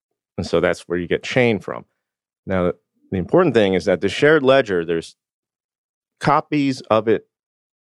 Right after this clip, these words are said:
stored by every interested party. And so the, the, if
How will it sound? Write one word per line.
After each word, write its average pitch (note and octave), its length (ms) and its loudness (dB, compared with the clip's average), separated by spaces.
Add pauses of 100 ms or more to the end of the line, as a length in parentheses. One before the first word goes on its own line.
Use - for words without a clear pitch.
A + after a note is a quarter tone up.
(100)
stored G2 540 2
by E2 200 -2
every B2 480 2 (200)
interested G#2+ 400 -2
party. - 360 -2 (1080)
And G2 100 -4
so F2+ 180 -2
the, E2 280 -2
the, F#2+ 120 -6 (300)
if - 180 -6